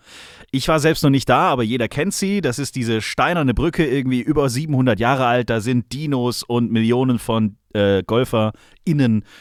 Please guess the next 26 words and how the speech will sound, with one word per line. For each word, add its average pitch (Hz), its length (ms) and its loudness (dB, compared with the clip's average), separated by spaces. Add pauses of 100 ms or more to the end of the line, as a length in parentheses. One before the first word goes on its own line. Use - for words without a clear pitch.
(180)
schon 107 220 2
drüber 135 240 2
gelatscht. 104 440 0
Es - 160 -10
gibt 113 220 -6
Milliarden 110 460 2
Fotos. 113 460 0
Wahrscheinlich 104 360 -2
sucht 120 200 0
Flo 120 220 4
auch 107 120 -2
gerade 98 240 0
in 151 180 0
seinem 113 200 2
Handy 107 260 2
ein 92 120 -2
Foto 104 240 -4
von 90 180 -6
sich 147 200 -8
mit 127 140 -4
der 107 80 -4
Brücke. 101 320 -6
Wir 85 100 -4
kennen 131 240 -2
das 120 160 -2
alles. 98 240 -4